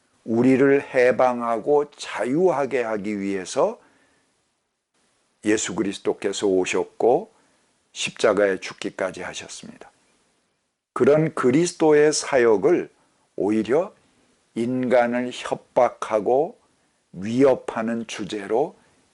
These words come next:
변질시켰다는 것이 문제입니다. 연옥이라는 있지도 않은 교리를 만들었죠. 죽은 사람이 대기하고 있다는 것입니다. 연옥에.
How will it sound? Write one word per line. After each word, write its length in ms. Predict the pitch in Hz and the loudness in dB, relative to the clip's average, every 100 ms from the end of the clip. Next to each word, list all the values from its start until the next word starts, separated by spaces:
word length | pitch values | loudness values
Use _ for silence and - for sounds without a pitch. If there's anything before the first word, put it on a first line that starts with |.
| - | -14
변질시켰다는 1300 | - 107 120 113 135 120 - - 113 - 104 90 85 | -6 -4 -2 -2 -2 -2 -8 -8 -8 -4 -6 -6 -8
것이 260 | 82 - | -6 -4
문제입니다. 680 | 117 92 87 80 78 71 - _ _ _ _ _ _ _ _ _ _ - _ _ _ - | -4 -6 -8 -10 -14 -18 -20 _ _ _ _ _ _ _ _ _ _ -20 _ _ _ -6
연옥이라는 960 | 90 104 113 120 110 104 101 101 101 98 | 2 4 4 4 4 4 4 2 -4 -4
있지도 420 | 107 - 127 110 | -6 -2 2 2
않은 340 | 101 98 87 - _ _ _ - | 2 -2 -8 -12 _ _ _ -6
교리를 380 | 107 98 98 92 | -2 2 2 0
만들었죠. 720 | 82 90 85 80 - 82 - _ _ _ | -4 -6 -8 -8 -8 -10 -10 _ _ _
죽은 280 | - 98 104 | -4 0 0
사람이 500 | 98 95 95 101 101 _ _ _ _ _ _ _ - | 2 2 2 -2 -8 _ _ _ _ _ _ _ -4
대기하고 600 | - 113 120 107 101 101 | 2 2 4 2 2 0
있다는 340 | 95 92 90 | 0 -4 -2
것입니다. 520 | 85 - 92 - - - | -4 -6 -8 -10 -6 0
연옥에. 460 | 92 90 78 - | 2 0 -8 -14